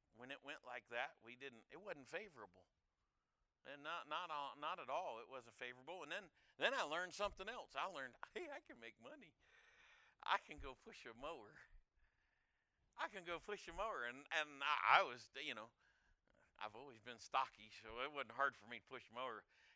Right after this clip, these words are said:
You know, in Melbourne, Florida, in the middle of summer, it's hot. It's not the job you want to do, especially down there, 'cause you know what they do in the middle of summer in July? They all water their grass.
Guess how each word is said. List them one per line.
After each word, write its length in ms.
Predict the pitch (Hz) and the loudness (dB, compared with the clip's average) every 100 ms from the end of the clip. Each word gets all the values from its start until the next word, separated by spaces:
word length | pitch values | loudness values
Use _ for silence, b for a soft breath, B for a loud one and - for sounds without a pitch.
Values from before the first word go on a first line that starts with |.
| _ | _
You 80 | 226 | -8
know, 160 | 226 | -4
in 80 | 160 | -2
Melbourne, 400 | 170 196 170 151 | -2 -2 -2 -6
Florida, 320 | 147 160 180 | -8 -8 -4
in 80 | 147 | -6
the 100 | 127 | -6
middle 220 | 165 156 | -10 -10
of 80 | 127 | -12
summer, 340 | - 156 151 156 | -4 -4 -2 -4
it's 100 | - | -4
hot. 300 | 120 160 - - - _ _ b b b b b b b b b _ _ _ b b b b b | -4 -2 -4 -10 -14 _ _ b b b b b b b b b _ _ _ b b b b b
It's 240 | 151 - | -6 -2
not 240 | 156 220 - | 2 2 0
the 80 | 147 | 2
job 320 | 170 170 160 | 8 8 8
you 80 | 160 | 0
want 160 | 156 | 0
to 80 | 147 | 0
do, 140 | 202 151 | -8 -10
especially 560 | - 240 269 240 240 | -6 -2 -2 -4 -4
down 320 | 208 208 190 | 4 4 4
there, 160 | 214 214 | 0 -2
'cause 240 | 180 170 | -4 -8
you 60 | 180 | -4
know 80 | 247 | -2
what 140 | 254 220 | -2 -2
they 80 | |
do 160 | 196 233 | -4 -4
in 80 | 220 | -6
the 140 | 185 | -6
middle 180 | 226 214 | -6 -6
of 120 | 185 | -8
summer 400 | - 247 240 185 170 | 2 4 4 0 -2
in 80 | |
July? 480 | 156 165 190 262 277 - b b b b | -4 4 10 12 12 6 b b b b
They 160 | 190 254 | 6 10
all 160 | 262 | 10
water 360 | 220 269 254 226 | 8 8 8 4
their 80 | 208 180 | 0 6
grass. 760 | 240 277 220 - - - - | 10 12 10 6 -4 -10 -12